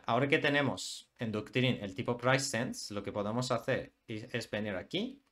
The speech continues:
y aquí en el campo type puedo decir Price Sense. En un principio no hace falta ejecutar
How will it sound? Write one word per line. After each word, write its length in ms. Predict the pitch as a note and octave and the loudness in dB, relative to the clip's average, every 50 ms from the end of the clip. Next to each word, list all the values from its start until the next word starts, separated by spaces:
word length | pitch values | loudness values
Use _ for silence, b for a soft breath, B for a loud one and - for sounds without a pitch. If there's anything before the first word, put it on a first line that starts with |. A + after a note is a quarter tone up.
| _ _ _ - | _ _ _ -4
y 120 | - A2+ | 0 2
aquí 280 | A2 G#2 - - C3+ A2+ | 2 2 2 2 2 2
en 120 | G#2+ G#2 | 2 2
el 120 | G2 F#2+ - | 0 0 0
campo 340 | A#2 A2 A2+ - B2 A#2+ - | 0 0 0 0 -2 0 2
type 240 | C3+ C3+ E3 - | 2 2 2 2
puedo 200 | - A#2 G2 G2+ | 0 0 0 2
decir 420 | G2+ G#2+ G2+ G2+ - F3 G3+ G3 - - _ _ - | 2 0 -2 -2 -2 -2 -4 -4 -6 -12 _ _ -8
Price 220 | - D2 - - - | -8 -8 -6 -6 -8
Sense. 500 | - - F#3 G3 - - - - - _ - _ _ _ _ _ - | -8 -8 -8 -10 -10 -12 -14 -14 -14 _ -20 _ _ _ _ _ -4
En 140 | C#3 C3 C3+ | 0 0 0
un 80 | C#3+ | 2
principio 540 | C#3+ E3+ D#3+ D#3 C3+ C3+ E3 E3 D3 B2+ G#2+ | 2 2 2 2 0 0 0 2 2 2 2
no 100 | A2 A2+ | 2 2
hace 200 | A#2+ C3 C#3+ C3+ | 0 2 0 0
falta 400 | C3+ C3+ B2+ B2 C3 C3+ B2+ A#2+ | 2 2 2 4 4 4 4 2
ejecutar 680 | A#2 - A#2+ B2 - B2+ - B2+ A#2+ G2+ - - - | 2 0 -2 -2 -2 0 4 4 4 4 2 -2 -12